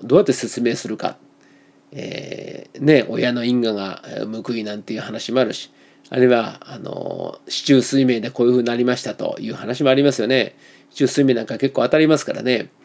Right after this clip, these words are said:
だから、昔から人々はそういうものをちゃんとですね、えー、研究し、開発してるんですよ。えー、それから、あとは、占いね。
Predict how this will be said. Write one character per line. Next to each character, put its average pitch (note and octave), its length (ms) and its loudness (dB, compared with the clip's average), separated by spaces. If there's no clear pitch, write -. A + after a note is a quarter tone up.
だ C#3+ 100 4
か C3+ 80 6
ら、 A#2+ 400 2
昔 C#3+ 320 2
か D3 100 6
ら C#3+ 80 8
人 C#3 160 2
々 C3 200 4
は A2 80 2
そ B2 140 0
う - 20 6
い C3 40 6
う B2+ 40 0
も C#3 100 2
の A#2+ 80 0
を G#2+ 40 -2
ち - 120 -12
ゃ G#2+ 60 -8
ん A2 60 -8
と B2+ 120 -2
で G#2+ 80 0
す - 140 -12
ね、 - 400 -12
え - 180 -14
ー、 C#3 60 -16
研 A#2+ 220 -2
究 B2 200 0
し、 G#2+ 380 -8
開 B2+ 160 -2
発 C3+ 240 0
し - 60 -10
て D3 100 6
る C3 100 4
ん A2 40 -2
で - 80 -6
す - 120 -10
よ。 - 180 -10
え A#2+ 400 0
ー、 - 400 -20
そ - 80 -2
れ C3 60 6
か C3 120 4
ら、 A#2+ 120 2
あ B2 80 0
と C3 100 0
は、 G#2 80 0
占 C3 320 6
い B2+ 40 6
ね。 D3 280 4